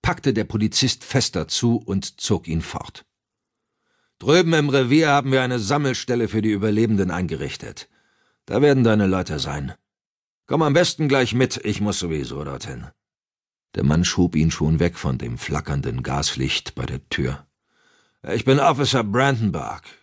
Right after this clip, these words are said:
Wie heißt du?“ Jeremiah schluckte. „Jeremiah Cotton.“ Der jähe Windstoß hatte ein geschwärztes Theaterplakat vor seine Füße geweht.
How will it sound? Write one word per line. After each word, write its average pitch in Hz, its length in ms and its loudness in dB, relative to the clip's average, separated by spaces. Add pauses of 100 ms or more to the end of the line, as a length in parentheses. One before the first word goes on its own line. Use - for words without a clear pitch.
(440)
Wie 92 100 -4
heißt 104 260 -2
du?“ 139 260 4 (1080)
Jeremiah 78 520 0
schluckte. 64 580 -6 (1200)
„Jeremiah 113 540 6
Cotton.“ 113 420 -6 (1900)
Der - 120 0
jähe 98 400 4
Windstoß 95 760 -2
hatte 85 280 -8
ein 78 200 -4
geschwärztes - 880 -6
Theaterplakat 69 960 -4
vor 71 160 -4
seine 65 200 -4
Füße - 320 -2
geweht. 64 460 -6